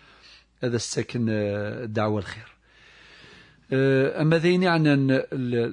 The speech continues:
القانون، ننادى تصل قوانين يدي هضر ثمورث ال-، الجزائر، سيسن القانون أربعة وثمانين حداش، آه، السجاد نبذل كرا، يعني النصوص، يعني لي تكست، نا لي زارتيكل،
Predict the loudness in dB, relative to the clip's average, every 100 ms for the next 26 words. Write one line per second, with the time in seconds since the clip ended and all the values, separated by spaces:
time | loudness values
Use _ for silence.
0 | -6 -6 0 2 2 2 0 -2 -2 0
1 | 2 2 0 0 -2 -2 -4 0 2 4
2 | 2 0 -2 -6 -4 -4 -2 -4 -4 -4
3 | -2 -2 -4 -4 -2 -2 -4 -6 -4 0
4 | 2 2 0 -6 _ _ _ _ -12 -6
5 | -4 -2 0 0 0 0 2 2 2 2
6 | 0 0 -2 -2 -2 0 2 2 0 -6
7 | _ _ _ _ _ _ -12 -6 -4 -4
8 | -6 -4 -2 -2 -2 -4 -4 -6 -4 -2
9 | -4 -6 -10 -6 -4 -4 -4 -4 -2 -2
10 | -4 -8 -10 -8 -6 -4 -6 -2 -2 -2
11 | -8 -8 -6 -8 -6 -2 -2 0 -4 -4